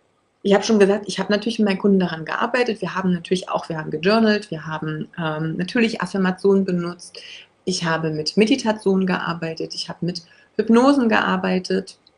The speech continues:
Das war alles auch super und das hat die Kunden auch weitergebracht. Aber auch hier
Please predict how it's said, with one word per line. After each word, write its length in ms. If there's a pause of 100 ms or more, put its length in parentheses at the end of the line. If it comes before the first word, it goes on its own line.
(720)
Das 200
war 140
alles 220
auch 160
super 420
und 120
das 180
hat 160
die 80
Kunden 320
auch 300
weitergebracht. 880 (840)
Aber 280
auch 100
hier 540